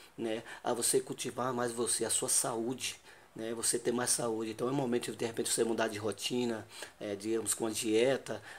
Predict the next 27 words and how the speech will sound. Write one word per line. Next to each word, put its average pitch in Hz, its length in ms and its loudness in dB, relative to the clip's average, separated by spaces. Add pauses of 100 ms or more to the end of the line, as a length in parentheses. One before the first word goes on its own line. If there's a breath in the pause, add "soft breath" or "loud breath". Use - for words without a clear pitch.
(120)
mudanças 113 640 0
de 110 80 2
exercício, 117 760 0
pra 120 160 -6
você 131 320 0
crescer, 139 480 0
você 123 300 0
tá - 160 -2 (180)
sempre 165 300 2
bem 127 180 -4
com - 80 -10
saúde, 117 600 -2 (480 loud breath)
ok? 165 420 2 (380 loud breath)
Aqui, 190 560 -2 (220 loud breath)
a 120 80 -6
carta 143 320 0
dos 127 180 -2
pássaros, 131 540 0 (160)
né, 123 160 -4
finalizando 117 640 2
o - 20 2
mês 113 280 4
de 107 240 0
junho 127 340 0
pra 117 140 0
você, 110 340 2
ariano, 117 420 2